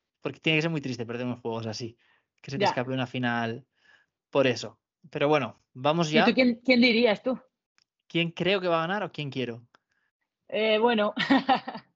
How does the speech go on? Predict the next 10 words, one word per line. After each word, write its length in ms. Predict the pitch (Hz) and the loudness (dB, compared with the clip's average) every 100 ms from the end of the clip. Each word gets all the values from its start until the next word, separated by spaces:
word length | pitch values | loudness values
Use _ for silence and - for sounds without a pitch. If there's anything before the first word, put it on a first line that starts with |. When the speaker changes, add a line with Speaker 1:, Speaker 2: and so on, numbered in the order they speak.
| _ _ 240 - | _ _ -20 -4
Speaker 1:
Yo 160 | 165 170 | 2 4
digo, 360 | 175 170 160 160 | 6 4 2 0
eh, 960 | 147 139 131 127 127 123 120 117 117 - _ _ _ _ _ _ _ _ _ _ _ _ | -2 0 -2 -4 -4 -6 -6 -8 -10 -14 _ _ _ _ _ _ _ _ _ _ _ _
es, 220 | - - | -20 -8
es, 440 | - 175 - - - _ _ _ | 0 0 0 -6 -12 _ _ _
a 80 | 160 | 0
ver, 140 | 165 | 2
dije 200 | 165 175 | 2 0
Vi-, 280 | 180 180 147 - | -2 -2 -10 -20
Vilodid 840 | 151 127 139 139 135 139 160 | -20 -20 -6 -2 0 0 -2